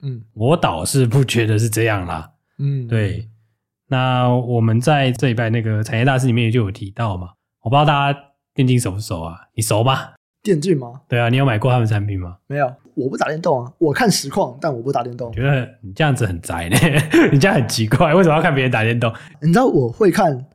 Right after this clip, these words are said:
Speaker 1: Stanley 打 LoL，但是我从来没有玩过 LoL 欸。<laughs>
Speaker 2: 这真的是一个
Speaker 1: 所以我一开始在看的时候，什么角色跟装备，我是完全不知道的。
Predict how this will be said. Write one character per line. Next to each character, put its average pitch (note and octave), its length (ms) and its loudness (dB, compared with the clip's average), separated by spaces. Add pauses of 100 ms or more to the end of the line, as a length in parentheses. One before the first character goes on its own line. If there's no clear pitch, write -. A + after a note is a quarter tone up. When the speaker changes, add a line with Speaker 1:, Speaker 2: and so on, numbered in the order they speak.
(200)
Speaker 1:
Stanley E3 360 2
打 C3+ 100 2
LoL， A#2+ 460 -4 (260)
但 A3 140 0
是 A3+ 160 0
我 F#3+ 200 4 (140)
从 D3+ 300 0
来 D3+ 100 2
没 D#3 80 2
有 E3 60 6
玩 C3 120 2
过 C3 140 -6
LoL A#2 240 -6
欸。 A2+ 100 -10 (540)
<laughs> C4+ 580 0
Speaker 2:
这 A3+ 120 0
真 G#3 160 2
的 F#3+ 60 2
是 F3+ 140 0
一 F3+ 60 0
个 E3+ 80 0
Speaker 1:
所 D#3 100 4
以 D3 200 2 (340)
我 A#3 80 2
一 - 20 4
开 B3+ 120 2
始 F#3+ 80 0
在 F3+ 100 2
看 G#3+ 140 4
的 D#3+ 80 2
时 D3 120 -2
候， D#3 300 0 (160)
什 - 120 -14
么 C3+ 100 -2
角 B2 200 0
色 D#3+ 140 0
跟 D#3 100 -2
装 D#3 160 -2
备， E3 140 0
我 A#2 100 -6
是 F3+ 60 -4
完 C3+ 220 0
全 B2 120 -12
不 B2+ 80 -10
知 A#2+ 120 -8
道 A#2 140 -4
的。 C3 100 -16